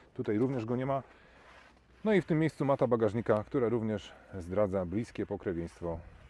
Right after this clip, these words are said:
z modelem Volkswagena. Ilość miejsca, czyli to, z czego słyną wszystkie kombivany. Jest to samochód długości cztery i pół metra, powtarzam, czyli takie kompaktowe rozmiary, albo duży kompakt, albo niewielki samochód segmentu D.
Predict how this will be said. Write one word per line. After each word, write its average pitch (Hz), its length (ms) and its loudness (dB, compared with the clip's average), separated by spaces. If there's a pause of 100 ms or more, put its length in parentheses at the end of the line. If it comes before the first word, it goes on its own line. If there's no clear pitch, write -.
(140)
z - 60 -14
modelem 85 380 -6
Volkswagena. 87 480 -6 (1080)
Ilość 208 300 8
miejsca, 160 500 6 (280)
czyli 156 240 2
to, 147 400 8
z - 140 -20
czego 120 220 4
słyną 127 300 0
wszystkie 117 280 -4
kombivany. 117 580 0 (260)
Jest 147 160 -2
to 165 60 2
samochód 147 340 2
długości 131 380 2
cztery 160 220 2
i 120 40 -2
pół 127 100 -2
metra, 123 380 2 (140)
powtarzam, 120 500 4 (460)
czyli 175 160 2
takie 151 240 0
kompaktowe 143 480 2
rozmiary, 107 380 4
albo 165 220 0
duży 147 260 2
kompakt, 131 500 2 (140)
albo 151 200 -4
niewielki 139 360 -2
samochód 120 340 0
segmentu 107 400 -2
D. 139 240 6